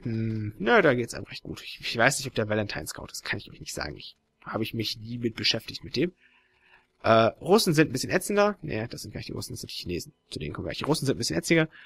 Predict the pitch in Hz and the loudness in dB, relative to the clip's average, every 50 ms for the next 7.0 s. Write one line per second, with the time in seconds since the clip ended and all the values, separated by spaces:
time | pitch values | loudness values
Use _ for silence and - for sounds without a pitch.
0 | - - _ _ _ _ - - - 123 127 123 - 175 196 202 - - 160 156 | -20 -20 _ _ _ _ -2 2 6 6 6 6 4 0 0 0 0 0 0 0
1 | 165 - 156 147 - - - 139 139 - - - - - - 151 156 151 139 143 | 0 0 0 0 2 2 4 4 4 2 0 -6 -2 0 0 2 2 0 0 -2
2 | 135 127 - - - 117 123 131 - _ - - - - - - 151 - - - | -2 -2 -2 0 2 4 4 4 2 _ -2 -2 0 0 0 0 0 0 -2 -4
3 | - 139 135 - 131 117 110 110 117 127 - - - 123 107 113 107 113 - - | -4 -4 -2 -2 -2 0 2 2 2 2 0 -4 -4 -2 -2 -2 -2 -2 -4 -4
4 | - - 92 87 - - - _ _ _ _ _ _ - - 123 - - 123 120 | 0 2 2 2 2 0 -6 _ _ _ _ _ _ -2 0 0 0 2 2 2
5 | 101 110 113 95 - - - - - - - - - 85 - 60 - - _ _ | 2 0 0 -2 -2 -4 -4 -6 -8 -8 -10 -8 -8 -6 -6 -6 -8 -8 _ _
6 | _ _ _ _ _ _ _ - - 131 120 147 180 208 196 208 202 202 190 | _ _ _ _ _ _ _ -4 0 2 6 8 8 6 6 4 0 -2 -2